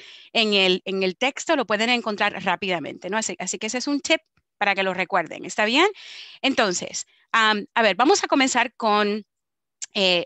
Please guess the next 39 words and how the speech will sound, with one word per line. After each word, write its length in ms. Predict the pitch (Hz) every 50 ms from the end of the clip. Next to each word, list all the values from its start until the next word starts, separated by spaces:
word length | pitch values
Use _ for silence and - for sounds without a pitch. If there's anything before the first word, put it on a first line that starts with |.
| - -
la 180 | 202 214 202 196
lectura, 540 | 190 180 - _ - 180 170 131 131 135
¿sí? 320 | - - 220 226 294 381 381 - - - - - _ -
Yo 160 | - 302 359
voy 120 | 453 466
a 100 | 392 330
leer 160 | 302 285 311
con 160 | - 349 339 349
ustedes, 580 | 330 - - 226 185 175 180 240 320 - - - _ - _ -
vamos 260 | 214 226 247 269 -
a 60 | 262
hacer 260 | 240 - 240 226 226 -
especie 440 | 220 220 - - 220 220 - 254 233
de 160 | 220 208 202
un 260 | 196 202 202 208 208 196 - - - - - -
read 320 | - 208 208 226 226 196 202
aloud, 600 | 190 175 170 160 156 151 160 175 196 254 311 285 277 247 - -
¿sí? 400 | - - - 185 185 214 254 269
Así 240 | - 226 - - 214
que 220 | - 226 208 - - _
enjoy. 920 | - 220 226 226 214 196 - 208 202 190 180 180 170 185 226 277 339 392 392 - - - - - - - _ -
Eh, 280 | 214 208 208 202 196 190
voy 160 | 185 233 254
a 80 | 294
leer 160 | 339 311 285 302
con 160 | 330 311 311
ustedes 420 | 294 - - 233 226 220 240 -
porque 160 | - - 220
no, 80 | 208 220 214 -
no 200 | 247 254 262 269
quiero 240 | - - 285 285 302
que 120 | 294 359 311
se 100 | - 277
me 120 | 240 214
duerman, 420 | 208 214 220 233 233 214 185 170
quiero 200 | 170 202 208 233
que 240 | 247 - 262 - - _ _ _
se 180 | - - 220 196
mantengan 720 | 196 190 196 190 226 208 214 220 214 220 220 214 226